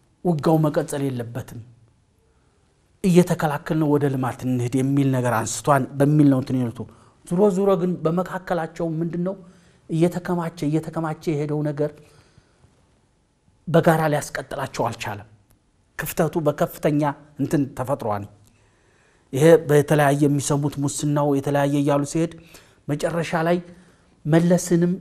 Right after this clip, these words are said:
ሊያሰራን አልቻለም የሚል እነሱ በሌላ የመቀየር እንትን እያደረባቸው ሄዷል። በተለይ መለስ በዛች በውጊያዋ ላይ ያሳየው አቋም፣ እ፣ መዋጋት ያለመፈለግና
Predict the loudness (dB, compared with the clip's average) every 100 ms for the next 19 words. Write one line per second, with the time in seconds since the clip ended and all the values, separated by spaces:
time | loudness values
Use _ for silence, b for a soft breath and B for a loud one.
0 | -4 -2 -2 0 2 4 4 2 0 -4
1 | -6 -6 -8 -16 _ -8 0 4 4 4
2 | 2 0 2 4 6 4 2 0 -2 -4
3 | -4 -6 -12 b b b b _ -8 2
4 | 4 6 4 0 -4 -4 -4 -6 -4 -4
5 | -2 -2 0 0 0 -4 -6 b b b
6 | b 0 2 2 -2 -2 -2 -2 0 2
7 | 2 0 -2 -6 -2 -4 0 0 0 0
8 | -6 -6 -20 _ _ _ -14 -10 -8 -4
9 | -2 0 0 -2 -4 -4 -4 -6 -6 -8
10 | -6 -2